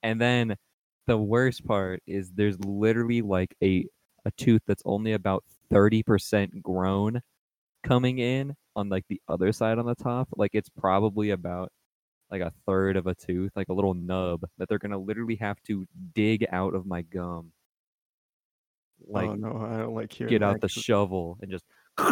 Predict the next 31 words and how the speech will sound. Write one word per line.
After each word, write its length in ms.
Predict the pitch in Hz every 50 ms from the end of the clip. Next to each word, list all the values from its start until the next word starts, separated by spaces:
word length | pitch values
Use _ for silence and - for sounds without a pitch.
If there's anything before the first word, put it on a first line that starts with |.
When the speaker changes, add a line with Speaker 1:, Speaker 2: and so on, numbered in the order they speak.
| - - - - - - - - - - - - _ _ _ _ _ _ _ -
Speaker 2:
I 60 | - 113
don't 100 | 120 110
like 120 | 104 107
Speaker 1:
you 60 | 107
Speaker 2:
to 80 | 101 101
Speaker 1:
know? 120 | 101 98
Speaker 2:
hear 120 | 107 117 117
that 280 | 120 117 113 113 - -
'cause 140 | - -
I 100 | 127 123 123
have, 180 | - 135 127 - -
I 100 | 131 -
have 120 | 120 117
a 60 | 117 110
tooth 380 | - - - 127 123 - -
like 180 | - 123 120 -
<laughs> 0 |
that. 180 | - 156 - - - - - - 370 285 - - 392 - - 440 -
Speaker 1:
Yeah, 240 | - - 139 101 - 90
well, 280 | - 98 107 107 107 95
I'll 160 | 98 104 101
let 220 | 104 117 117 - -
you 60 | 110
know 180 | 107 107 110 107
how 220 | 110 107 104 101
it 160 | 98 92 87
goes 400 | - 104 107 110 104 92 90 82
because 340 | - 95 92 - 101 92 87
they're 140 | 87 92 95
gonna 200 | 92 98 95 92
be 200 | 90 90 90 85